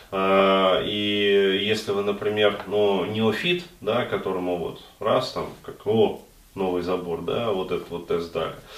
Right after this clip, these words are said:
а вот, и сделали ещё несколько раз, тогда да, тогда может быть какой-то результат получен. Но если вы сами его и будете интерпретировать,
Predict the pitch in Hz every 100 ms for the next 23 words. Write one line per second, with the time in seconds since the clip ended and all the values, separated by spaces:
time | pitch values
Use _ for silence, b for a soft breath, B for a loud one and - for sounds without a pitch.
0 | B B - 98 95 98 95 95 95 113
1 | 110 104 104 - 104 104 - 101 - 120
2 | 135 - 98 101 113 98 85 87 90 110
3 | 107 104 90 85 82 85 - 87 90 90
4 | 87 87 87 87 90 90 87 95 101 117
5 | 117 120 113 - 127 113 107 107 107 107
6 | 104 104 101 104 104 104 107 110 - 143
7 | 113 -